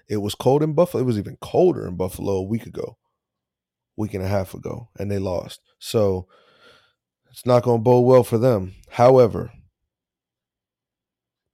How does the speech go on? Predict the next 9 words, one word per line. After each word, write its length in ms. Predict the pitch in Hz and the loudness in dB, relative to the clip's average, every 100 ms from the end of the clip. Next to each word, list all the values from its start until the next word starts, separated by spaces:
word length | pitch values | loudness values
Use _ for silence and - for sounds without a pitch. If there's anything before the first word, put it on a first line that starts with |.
| - | -6
Commanders 500 | 135 135 139 135 127 | 0 2 2 2 0
forty-niners 640 | 135 123 120 113 110 107 | 0 0 0 0 0 -2
was 140 | 110 | -4
another 380 | 107 110 120 120 | -2 0 0 0
ugly 320 | 113 127 123 123 | 0 0 0 -2
game. 280 | 127 127 | 0 0
I 60 | 113 | 2
don't 160 | 110 113 | 0 0
wanna 220 | 117 | -2